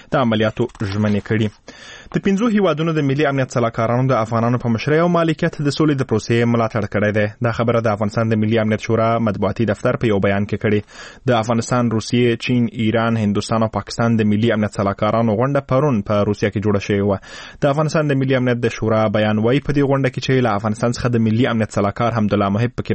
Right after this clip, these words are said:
برخه اخیستې وه. د شپږ واړو هیوادونو د ملي امنیت سلاکارانو د افغانستان د سولې، د سیمه ییزو اړیکو د پراختیا او د سولې لپاره د سیمه ائتلاف پر جوړېدو بحث وکړ. دا امنیتي غونډه د روسیې په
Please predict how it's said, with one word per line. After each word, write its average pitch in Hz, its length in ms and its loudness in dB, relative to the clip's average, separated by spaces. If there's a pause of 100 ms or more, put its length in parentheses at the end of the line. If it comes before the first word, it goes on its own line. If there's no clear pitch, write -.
برخه 139 200 -2
اخیستې 117 300 -2
وه. 151 80 2 (420)
د 151 120 0
شپږ 156 220 0 (100)
واړو 135 240 2 (100)
هیوادونو 113 420 2
د 107 180 2
ملي 107 260 2
امنیت 104 340 0
سلاکارانو 107 560 0 (100)
د 107 100 2
افغانستان 107 400 0
د 107 100 0
سولې، 120 280 2
د - 100 -4
سیمه 104 260 0
ییزو 117 240 0
اړیکو 113 380 0
د 110 160 -2
پراختیا 135 340 -2
او 139 40 -2
د 135 200 -2
سولې 143 320 0
لپاره 123 280 -2
د - 100 -8
سیمه 110 240 -2 (500)
ائتلاف 117 440 -2
پر 123 220 -4
جوړېدو 107 400 2 (800)
بحث 107 280 -4
وکړ. 113 200 0 (600)
دا 151 100 4 (240)
امنیتي 131 580 0 (120)
غونډه 123 540 0
د 110 100 0
روسیې 123 300 0
په - 40 -4